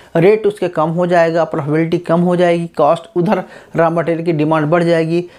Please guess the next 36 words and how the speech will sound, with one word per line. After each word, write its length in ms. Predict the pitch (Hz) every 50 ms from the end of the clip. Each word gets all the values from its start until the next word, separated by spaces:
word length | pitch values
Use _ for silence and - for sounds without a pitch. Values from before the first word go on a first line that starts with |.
| - - - 156
रेंट 300 | 156 175 185 185 165 151
बढ़ 220 | 135 151 160 160
जाएंगी, 420 | 156 175 170 170 165 160 165 170 - - - - -
तो 80 | - 208
कॉस्ट 400 | - 180 165 175 202 202 - -
क्या 120 | 208 202
होगी? 220 | 202 202 208 240 233
बढ़ना 400 | 175 135 135 127 - - 131 113
स्टार्ट 360 | - - - 101 101 - -
हो 60 | 117
जाता 260 | 120 - - - -
है। 100 | - - - - _ _ _ _ _ - - - - - - - _
तो 60 | - 180
मार्जिनल 400 | 175 165 160 160 165 185 208 214
कॉस्ट 300 | - 226 214 226 226 240
और 160 | 233 214 - -
एवरेज 240 | 165 160 175 196 196
कॉस्ट 260 | - 190 196 202 175
दोनों 300 | 151 156 170 185 185 160
बढ़ना 300 | 147 135 120 - 160 160
स्टार्ट 340 | 143 - - 135 120 - -
हो 40 | 113
जाते 280 | 107 107 107 - - 120
हैं, 140 | - - - _ - - - - -
फिर 160 | - - 262
भी 180 | 233 247 254 262
अपना 260 | 247 247 233 214 220
स्केल 320 | 214 220 - - 202 190 196
वो 60 | 185
बढ़ाता 420 | 170 160 131 139 131 - - 131
जाता 300 | 120 113 110 110 - -
है। 160 | - - - - - _ _ - - _ _ -
ठीक 160 | 214 202 254
है, 160 | 254 254 254 - - - _ _
तो 80 | 233 240
अगर 440 | - - 202 190 208 226 233 226